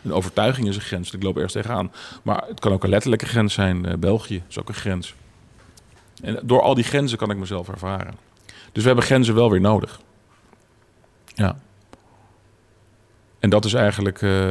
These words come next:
en, en dat spel, in essentie zijn wij, eh,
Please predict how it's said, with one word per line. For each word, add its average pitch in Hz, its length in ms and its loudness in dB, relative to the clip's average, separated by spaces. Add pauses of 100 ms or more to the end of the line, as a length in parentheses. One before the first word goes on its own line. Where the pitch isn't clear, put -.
(920)
en, 120 140 0
en 113 120 -2
dat 127 180 4
spel, 185 580 2 (600)
in 131 120 0
essentie 156 460 2
zijn 117 220 6
wij, 101 520 4
eh, 90 240 0